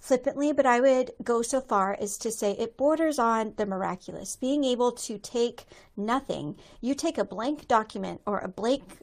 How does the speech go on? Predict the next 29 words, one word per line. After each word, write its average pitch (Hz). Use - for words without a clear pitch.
page 247
in 233
a 214
notebook, -
and 214
however 262
many 254
hours 233
of 214
sweat -
and 240
tears 233
later, 262
you've 262
got 370
an 262
entire 247
story 247
and 214
you've 233
got 262
characters 240
who 214
are 196
real 220
and 202
fleshed -
out. 240
And 214